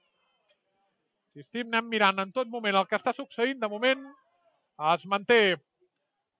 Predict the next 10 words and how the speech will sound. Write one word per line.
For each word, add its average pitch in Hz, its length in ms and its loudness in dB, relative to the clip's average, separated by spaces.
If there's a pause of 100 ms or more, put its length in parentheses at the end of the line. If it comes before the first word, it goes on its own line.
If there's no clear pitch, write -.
(380)
el 185 340 4
dos 247 180 0
a 226 80 2
un, 277 300 -4
veurem 233 420 4 (1900)
el 160 220 0
desenllaç 220 420 4
d'això, 190 320 -4
com 208 140 0
acaba. 127 340 -2